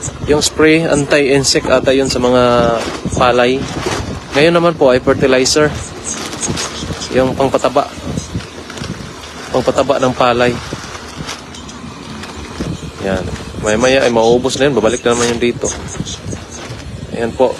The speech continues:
yung palay. Napakagaling. Sa atin sa Pilipinas, hindi pa ako nakakita ng ganito. Dito lang talaga sa Taiwan, grabe.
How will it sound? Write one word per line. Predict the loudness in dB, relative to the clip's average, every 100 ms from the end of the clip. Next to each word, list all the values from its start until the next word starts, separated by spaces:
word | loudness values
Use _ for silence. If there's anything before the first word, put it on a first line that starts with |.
| -4 0
yung | 2
palay. | 4 4 4 4
Napakagaling. | 2 2 0 2 2 0 -2 -10 -12 -14 -4
Sa | 2 2
atin | 4 2
sa | 0
Pilipinas, | 0 0 2 2 0
hindi | -2 0
pa | 2 2
ako | 2 0
nakakita | 0 -2 -2 2
ng | 2
ganito. | 0 -2 -2 -4 -6 -12 -8 -6 -6 -6 -8 -8 -10 -12 -12 -12 -12 -8 -4 -4 -2 -2 -2 -2 0
Dito | 2 4 4
lang | 2 2
talaga | 2
sa | 2 2
Taiwan, | 2 2 2
grabe. | 2 2 2 0